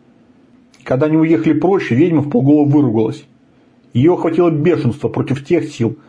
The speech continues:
которые так испортили ее путешествие. То, что здесь произошло, было ясно с первого же взгляда, потому что вокруг валялись трупы полуволков.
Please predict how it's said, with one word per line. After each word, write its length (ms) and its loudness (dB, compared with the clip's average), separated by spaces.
которые 420 -2
так 240 -2
испортили 500 -2
ее 140 2
путешествие. 760 -8
То, 120 -2
что 160 -2
здесь 140 0
произошло, 440 0
было 200 2
ясно 420 0
с 40 -8
первого 360 0
же 80 0
взгляда, 580 -2
потому 260 -2
что 140 -2
вокруг 340 0
валялись 380 -2
трупы 320 -2
полуволков. 680 -2